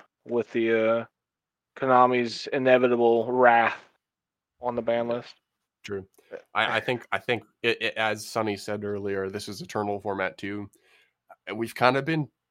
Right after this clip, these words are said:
Speaker 2: dancing around it for a long time now. I think partially for pandemic reasons and partially just 'cause formats have been fine.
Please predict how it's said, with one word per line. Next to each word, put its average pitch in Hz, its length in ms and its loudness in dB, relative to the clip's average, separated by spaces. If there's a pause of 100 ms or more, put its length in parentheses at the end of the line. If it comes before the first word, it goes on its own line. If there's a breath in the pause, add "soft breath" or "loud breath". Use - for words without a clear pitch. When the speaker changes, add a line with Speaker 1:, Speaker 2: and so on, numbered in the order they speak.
Speaker 2:
dancing 117 460 -4
around 107 340 -4
it 117 140 -4
for 113 140 -8
a 98 60 -6
long 101 320 -6
time 101 280 -8
now. 101 260 -8
I 110 60 -8
think 98 220 -12
partially 107 420 -6
for 107 160 -8
pandemic 95 540 -10
reasons 110 420 -10
and 98 180 -10
partially 101 360 -8
just 101 220 -16
'cause 104 140 -18
formats 98 400 -10
have 98 120 -12
been 98 140 -10
fine. 98 440 -6